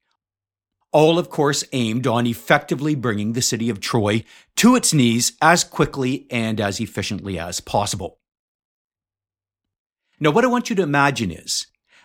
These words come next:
that as the long ten bitter years of pointless, deadlocked siege warfare dragged on and on and on, a number of Greek warlords would have argued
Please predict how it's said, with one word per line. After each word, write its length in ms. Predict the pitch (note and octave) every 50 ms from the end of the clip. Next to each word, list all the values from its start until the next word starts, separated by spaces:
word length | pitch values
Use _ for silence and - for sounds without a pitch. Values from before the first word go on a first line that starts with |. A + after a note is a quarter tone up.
| -
that 180 | C3 D3 D3 D#3
as 220 | D#3 D#3+ D#3 -
the 160 | - E3 D#3
long 800 | D3 D3+ D#3 D#3 F3 F#3+ G3+ G3+ G#3 G#3 G#3 G3+ G3 F#3+ - - _
ten 460 | - - - D#3 D#3+ E3 D3+ C3 A2
bitter 240 | F#2+ C#3 E3+ A#3 G3+
years 460 | F3+ D3+ A#2+ G#2 G2 G2 A2+ C3 -
of 240 | C3 A2+ A#2 A2 - _ _ _ _ _ -
pointless, 640 | - - - F3 G3 G3 F#3+ F3 F3 F3 E3 - - _ _ _ _ _ - G#2 F#2
deadlocked 800 | F#2 D#3 D#3 E3 E3+ D#3 C3 C#3+ D3 C#3 C#3+ D3 C#3+ - - F#3+ _ _ _ _
siege 500 | - - - - - F3+ F3+ F3+ C#3 B2
warfare 760 | C3 B2+ C#3 C#3 D3 D3 C#3+ D3 - A2+ F#2 F2 F2+ G2 G2 _ _ _ _ - A#2
dragged 480 | G2+ A2 C#3 C#3+ D3+ D#3+ D#3 D3+ C3 C#3 - _ -
on 500 | C#3 C#3+ D#3 E3 E3+ F3 F#3 F3+ F3+ - _ -
and 180 | D#3+ E3 D#3+ - -
on 440 | C3+ A#2+ A#2+ A#2+ A#2 A2+ A#2 A#2+ A#2 - -
and 180 | - A#2+ A2+ A2
on, 400 | G#2 F#2+ E2+ C#2+ D#2 G2+ G#2 - _ _ _ _ _ _ _ _ _ _ _ _ _ _ _ _ _ _ _ -
a 180 | F3+ E3+ E3 D#3+
number 640 | D#3 D#3 F#3 A3+ A#3 A#3+ A3+ G3+ A3+ G#3+ A3 G#3
of 200 | - F3+ E3+ C#3+
Greek 320 | B2 B2+ D3 D3+ D3+ - C3
warlords 600 | A#2 A#2+ A2+ G#2+ G#2 G2 G2+ G2 G2+ A2 A2+ -
would 160 | C3 D#3 F3
have 120 | G3 F3
argued 600 | F#3+ F3+ F#3 F3+ C#3+ A#2 G#2 F#2+ F2+ G2 G#2+ B2+